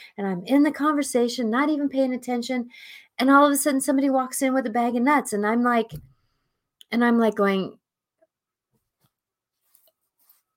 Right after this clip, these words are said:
"Ugh." <coughs> You know, 'cause I get a cough when I get it, right? And, and it's like, and then I,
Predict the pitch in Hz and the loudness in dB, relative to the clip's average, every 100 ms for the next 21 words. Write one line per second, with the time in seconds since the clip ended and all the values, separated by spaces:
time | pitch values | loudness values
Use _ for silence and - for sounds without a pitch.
0 | _ _ _ _ _ - 208 202 180 165 | _ _ _ _ _ -6 -4 -2 -4 -8
1 | - _ - - - - - - - - | -12 _ -2 2 2 2 -2 -4 -4 -4
2 | - 269 254 226 233 - - 190 170 165 | -4 -4 0 -2 -4 -18 -8 -2 -2 0
3 | 349 381 233 190 165 - - - - - | 0 0 -2 -4 -6 -10 -14 -20 -14 -2
4 | 180 226 240 _ - _ - 269 262 - | 0 0 -4 _ -20 _ 0 2 2 0
5 | 247 240 233 233 208 - _ 233 226 254 | -2 0 0 0 0 -4 _ 0 2 4
6 | 269 247 208 | 4 4 0